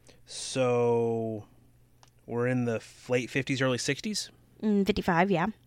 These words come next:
Speaker 1: Okay. Acid?
Speaker 2: <laughs> It could have been. I feel like three to four feet in height. Okay, so maybe it was, like, a small child setting off fireworks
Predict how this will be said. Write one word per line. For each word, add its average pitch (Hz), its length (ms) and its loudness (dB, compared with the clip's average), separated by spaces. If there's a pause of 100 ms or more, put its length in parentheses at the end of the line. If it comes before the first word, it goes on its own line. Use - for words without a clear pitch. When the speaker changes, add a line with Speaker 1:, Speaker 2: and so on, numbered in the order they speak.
Speaker 1:
Okay. 87 300 -4 (300)
Acid? 110 560 -6 (360)
Speaker 2:
<laughs> 370 100 12 (500)
It - 180 12 (180)
could 339 120 12
have 370 200 10 (260)
been. 339 400 8 (360)
I 349 160 12
feel 415 260 8
like 427 360 10
three 320 180 8
to 339 60 10
four 294 220 6
feet 233 300 2
in 214 80 2
height. 190 220 6
Okay, 208 240 4
so 214 200 4
maybe 220 280 4
it 254 60 6
was, 226 220 2
like, 214 280 6 (600)
a 214 120 8
small 202 320 6
child 180 580 10
setting 175 300 6
off 165 160 6
fireworks 156 960 4